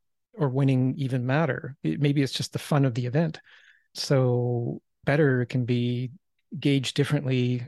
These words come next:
uh, by different perspectives. So again, I think that's a really good example of how we get into problems here, and, and how the intentions really maybe make a difference.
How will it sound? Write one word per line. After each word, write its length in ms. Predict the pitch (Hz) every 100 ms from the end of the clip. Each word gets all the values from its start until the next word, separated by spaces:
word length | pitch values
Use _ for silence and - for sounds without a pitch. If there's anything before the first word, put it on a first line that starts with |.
| -
uh, 240 | 123 120
by 180 | 117 127
different 320 | 123 127 147 - -
perspectives. 580 | 143 - 185 143 139 -
So 720 | - 139 123 120 123 123 -
again, 260 | 120 139 123
I 80 | 120
think 180 | 127
that's 320 | 127 123 - 143
a 260 | 127 143
really 220 | 127 131
good 140 | 131 127
example 480 | 120 123 127 127 117
of 200 | 113 - - - - _
how 160 | - 135
we 120 | 123
get 140 | 131
into 640 | 127 127 127 - 139 123 120
problems 580 | - 131 131 135 123 117
here, 520 | 139 123 120 117 135
and, 420 | 131 120 120 117
and 180 | 135 120
how 180 | 110 135
the 120 | 120
intentions 800 | 117 - 160 170 - 147 135 120
really 440 | 131 135 127 123 - - - - _ -
maybe 240 | 135 131
make 240 | 127 131 127
a 40 |
difference. 600 | 123 127 170 220 - -